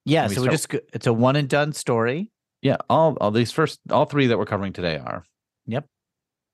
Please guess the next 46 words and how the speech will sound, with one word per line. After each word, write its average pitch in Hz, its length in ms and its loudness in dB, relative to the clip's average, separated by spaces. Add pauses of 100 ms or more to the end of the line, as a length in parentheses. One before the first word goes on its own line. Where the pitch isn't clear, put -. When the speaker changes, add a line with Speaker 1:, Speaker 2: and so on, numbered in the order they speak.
(800)
Speaker 1:
Uh, 123 240 0
in 135 100 0
the 135 120 2
splash 185 420 -2
page, 156 240 0
I 147 60 2
like 143 220 0
that 135 100 -2
it 120 60 -2
says, 123 240 -4
"The 120 100 -6
fabulous 151 580 -2
Fantastic 143 640 -4
Four 120 360 0
learn 120 260 2
the 113 100 -2
dark 123 300 -2
secret 117 340 -6
of 104 120 -2
the - 60 -10
quest. - 520 -6
When 123 100 2
the 131 60 4
name 156 220 4
of 170 60 4
your 147 100 4
group 147 280 0
is 117 140 -8
Fantastic 117 580 -4
Four, 117 320 -2
when 104 160 -2
you 110 100 -2
wanna 113 180 0
make 113 180 -4
it 98 80 -14
special, 120 400 -4
you 101 80 -6
gotta 117 180 -4
throw 107 240 -2
another 113 320 0
adjective 120 440 -4
in 80 100 -12
front." - 220 -4
Speaker 2:
<laughs> - 40 -10
That's - 200 -4
right. 156 100 -4